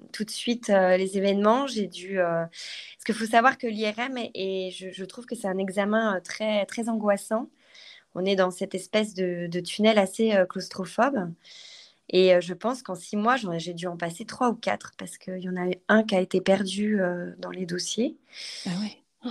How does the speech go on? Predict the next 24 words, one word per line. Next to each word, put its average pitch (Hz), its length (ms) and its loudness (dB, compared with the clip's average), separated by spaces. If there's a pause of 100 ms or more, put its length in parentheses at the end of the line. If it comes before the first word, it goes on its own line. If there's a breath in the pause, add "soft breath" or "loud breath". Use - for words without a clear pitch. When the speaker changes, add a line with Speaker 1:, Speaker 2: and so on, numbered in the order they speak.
(120)
Speaker 1:
Euh, 180 160 10
sans 226 320 0
savoir, 226 600 6
euh, 180 460 0
bah, 185 100 -4
ce 185 100 -16
qui 226 140 -4
m'attendait. 202 560 -4 (340)
Et 180 140 -6
donc, 202 200 -4
j'en 185 140 -4
passais, 196 500 -4
ouais, 208 160 -2
pratiquement, 202 800 -2
euh, 170 380 -2 (140)
un 214 140 8
tous 214 180 -2
les 190 120 4
mois, 202 220 6
voire 208 160 0
tous - 140 -8
les 185 100 -2
deux 175 140 -4
mois. 196 280 0